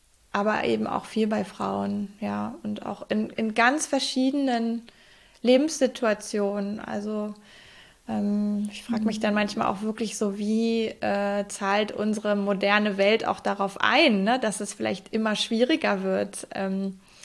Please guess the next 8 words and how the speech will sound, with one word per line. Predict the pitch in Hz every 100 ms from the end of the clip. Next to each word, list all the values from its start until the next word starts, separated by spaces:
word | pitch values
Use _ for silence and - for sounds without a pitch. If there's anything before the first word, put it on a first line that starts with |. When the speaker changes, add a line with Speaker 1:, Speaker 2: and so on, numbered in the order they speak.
| - - - - - - - _ _ _ _ _ _ _ _ _ -
Speaker 1:
bewusst | 190 214 247 254 - - - _
mit | 208 208 190
sich | 226 226 -
auch | - 202 -
in | 240 254
Entspannung | - 208 190 - 202 262 269 240
zu | - 214
finden. | - 269 330 494 233 202 196 -